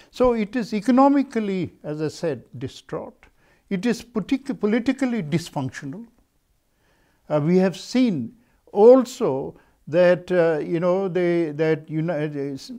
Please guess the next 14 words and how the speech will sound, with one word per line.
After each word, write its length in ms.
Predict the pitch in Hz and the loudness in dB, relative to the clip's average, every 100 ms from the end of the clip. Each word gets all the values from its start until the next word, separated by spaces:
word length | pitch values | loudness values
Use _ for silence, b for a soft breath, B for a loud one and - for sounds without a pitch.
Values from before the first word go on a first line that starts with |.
| - 269 - - | -16 -18 -18 0
creating 680 | 170 214 247 247 208 131 - - | 4 6 6 4 0 -2 -6 -4
a 260 | 151 147 | -2 -2
sort 260 | - 170 165 | -2 -4 -2
of 160 | 165 - | -2 -4
vague 420 | 107 170 208 - | 2 4 2 -2
kind 280 | 175 170 170 | -4 -4 -6
of 160 | - | -8
political 480 | 165 156 165 - 170 | -6 -6 -6 -8 -8
unity 600 | 160 165 170 170 175 165 | -8 -8 -10 -8 -8 -6
in 140 | 147 139 | -8 -6
the 40 | |
name 300 | 139 156 160 | -8 -6 -8
of 80 | 147 | -10
religion 680 | 120 123 160 220 214 120 101 | -10 -6 -6 -6 -6 -8 -12